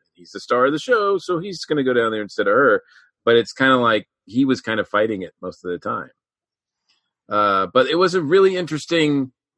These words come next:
way in which they depicted that too, where, you know, he had that voice in the back of his head saying, "Go do this." And for the, f-, like, for him, the first time he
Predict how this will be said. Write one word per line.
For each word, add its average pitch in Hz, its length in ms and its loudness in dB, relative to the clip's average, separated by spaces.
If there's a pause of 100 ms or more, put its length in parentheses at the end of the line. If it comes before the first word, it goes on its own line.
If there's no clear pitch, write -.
(1000)
way 147 540 4
in 123 100 0
which 123 260 -4
they 113 160 2
depicted 104 560 -8
that 87 240 -8
too, 113 340 -4
where, 98 640 -2 (460)
you 113 160 -4
know, 104 580 -2
he 117 340 -2
had 110 380 -2
that 107 260 -4
voice 120 420 0
in 104 120 -8
the 101 60 -6
back 107 340 -2
of 98 80 -4
his 98 140 -10
head 135 260 -4
saying, 98 640 -4
"Go 110 180 2
do 135 280 2
this." 101 440 -2 (500)
And 113 300 -2
for 120 120 -2
the, 113 60 0
f-, - 440 -10
like, 110 180 -4 (520)
for 117 160 0
him, 135 480 -2 (100)
the - 60 -8
first 151 300 0
time 135 240 2
he 127 220 2